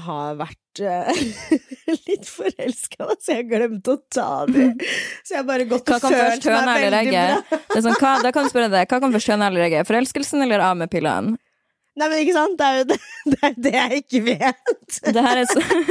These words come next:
Speaker 1: <laughs> Men så har jeg jo sluttet å ta pillene mine, for at jeg bare, "Wow, I feel so good." Det er jo det samme som <laughs> folk som er <laughs> bipolare.
Speaker 2: Vil du høre hva jeg har funnet?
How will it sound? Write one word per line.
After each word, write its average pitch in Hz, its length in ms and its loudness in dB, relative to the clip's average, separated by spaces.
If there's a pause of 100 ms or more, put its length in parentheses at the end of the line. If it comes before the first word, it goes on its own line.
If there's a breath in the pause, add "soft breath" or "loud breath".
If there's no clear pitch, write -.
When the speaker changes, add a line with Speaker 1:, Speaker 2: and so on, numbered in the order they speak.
Speaker 1:
<laughs> - 420 -4
Men 294 100 0
så 294 120 2
har 262 180 0
jeg 254 80 0
jo 392 100 0
sluttet 285 560 -2
å 254 160 -4
ta 240 200 -2 (120)
pillene 214 380 -2
mine, 185 260 -4
for 240 80 -6
at 226 140 -4
jeg 214 100 -2
bare, 196 160 -4
"Wow, 247 640 -2 (680 loud breath)
I 233 220 -2
feel 247 320 -2
so 247 320 0
good." 220 500 -2
Det 220 100 -4
er 214 100 -2
jo 226 40 -8
det 214 60 -14
samme 190 320 -8
som 165 300 -8 (320)
<laughs> 254 560 -4
folk 175 260 -2 (320)
som 175 400 -6
er 156 560 -6 (200)
<laughs> 214 360 -4
bipolare. 185 640 -6 (420 soft breath)
Speaker 2:
Vil 269 180 2
du 302 40 2
høre 320 240 0
hva 233 160 0
jeg 180 80 0
har - 60 -10
funnet? 208 520 0